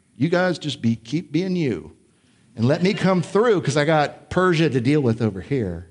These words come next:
Because they'd shown him the book of, the Da-, of, of Daniel, which had shown the shaggy goat stamping out the ram. And it had specifically said, "The goat was Greece,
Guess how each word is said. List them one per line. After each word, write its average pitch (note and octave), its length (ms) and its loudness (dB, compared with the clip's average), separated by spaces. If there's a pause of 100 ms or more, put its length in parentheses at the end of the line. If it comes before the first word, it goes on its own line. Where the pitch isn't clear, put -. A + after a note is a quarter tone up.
(1400)
Because C3+ 300 -2
they'd D3+ 200 0
shown F#3 280 2
him G3 160 2
the D#3+ 80 0
book D#3+ 180 -2
of, C#3 80 -4
the C#3+ 80 -2
Da-, D3 160 -2
of, A#2+ 300 -2 (100)
of G#2+ 160 -4
Daniel, C3 400 0
which G2+ 140 -8
had G#2 120 -10
shown C#3 460 -4 (380)
the G#2 80 -6
shaggy E3 420 0
goat A2 300 -2
stamping C3 640 -4
out G2 220 -8
the F#2+ 80 -10
ram. F2 420 -10 (640)
And G2+ 100 -8
it F#2+ 60 -6
had F#2 100 -12
specifically C#3 680 -6
said, G2+ 340 -6 (520)
"The F#2+ 100 -6
goat D3+ 480 -2
was F#2+ 300 -6
Greece, G#2+ 600 -8